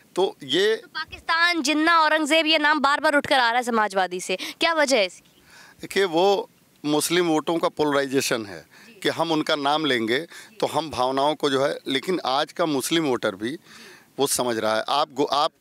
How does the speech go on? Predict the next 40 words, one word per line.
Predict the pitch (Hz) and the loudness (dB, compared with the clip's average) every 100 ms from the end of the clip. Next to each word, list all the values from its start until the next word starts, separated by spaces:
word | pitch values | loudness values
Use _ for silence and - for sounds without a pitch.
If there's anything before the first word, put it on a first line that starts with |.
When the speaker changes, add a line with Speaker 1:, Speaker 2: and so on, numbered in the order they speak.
| 147 | -6
Speaker 1:
मुस्लिम, | 143 135 165 170 151 | -4 -4 -4 -4 -4
अगर | 135 143 | -2 -2
मुस्लिम | 139 131 147 160 156 | -4 -6 -4 0 2
और, | 156 | 0
अ, | 156 - 135 131 127 131 127 123 120 - | -2 -8 -6 -4 -4 -6 -8 -8 -8 -4
अन्य | 139 147 139 | -2 0 -2
बिरादरी | 123 123 123 151 | -2 -2 -2 -4
की | 143 | -2
बात | 120 110 | -2 -2
करें, | 120 131 | -4 -4
Speaker 2:
जी। | 170 - - 226 | -6 -14 -20 -10
Speaker 1:
तो | 139 | -8
गुरु | 120 135 | -6 -6
गोरक्षनाथ | 127 135 156 - 147 139 | -2 0 0 -2 -4 -4
मंदिर | 131 135 156 | -4 -4 -6
के | 143 | -8
चारों | - - 139 | -6 -2 -2
तरफ | 151 147 123 | -2 -4 -4
मुस्लिम | 131 - 143 143 | -6 -4 -6 -6
लोकेलिटी | 120 117 117 113 113 110 | -4 -4 -4 -6 -6 -8
है, | 95 85 - | -10 -18 -20
Speaker 2:
जी। | - - - - | -20 -20 -14 -6
Speaker 1:
रसूलपुर | 117 113 131 113 117 | -4 -2 -4 -2 -4
है, | 113 127 | -2 -2
जाहिदाबाद | 117 117 120 123 107 107 | -2 -2 0 -2 -4 -6
है, | 113 151 | -6 -8
Speaker 2:
जी। | - - - - | -12 -20 -20 -4
Speaker 1:
वहाँ | 151 190 | -2 -2
के | 190 | -4
किसी | 175 180 247 | -4 -2 0
मुसलमान | 226 202 180 170 | 0 0 2 0
को | 151 | -2
महाराज | 160 147 160 | 0 2 0
जी | 151 | -2
से | 156 | -4
कोई | 170 | -2
परेशानी | 156 139 123 117 113 | 0 -2 -2 -6 -6
नहीं | 104 98 | -8 -10
है। | 92 | -14
Speaker 2:
जी। | 90 | -16